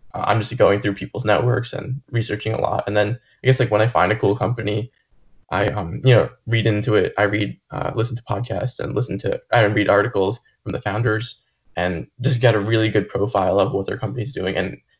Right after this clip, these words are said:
really, I guess the, the valuable thing is, like, how they're doing, you know, how they're making the impact that they're trying to achieve. And,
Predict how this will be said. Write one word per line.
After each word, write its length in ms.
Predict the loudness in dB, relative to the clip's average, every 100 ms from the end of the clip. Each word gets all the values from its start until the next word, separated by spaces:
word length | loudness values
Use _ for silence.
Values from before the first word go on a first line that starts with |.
| _
really, 320 | 2 4 4 2
I 60 | 2
guess 160 | 2
the, 220 | 0 -2 -4
the 280 | -10 _ 0
valuable 420 | 2 2 -2 -2
thing 140 | -2
is, 80 | -4
like, 120 | -4
how 260 | -6 -4 -2
they're 180 | -2 -4
doing, 440 | -4 -4 -6 -6
you 80 | -4
know, 60 | 2
how 140 | 2
they're 120 | 2
making 280 | 0 0 -2
the 120 | -6
impact 340 | -6 -4 -2 -4
that 120 | -8
they're 240 | -10 -10 _ _ _ -2
trying 280 | 0 0
to 100 | -2
achieve. 500 | -4 -6 -8 -8 -8 -4
And, 260 | -4 -4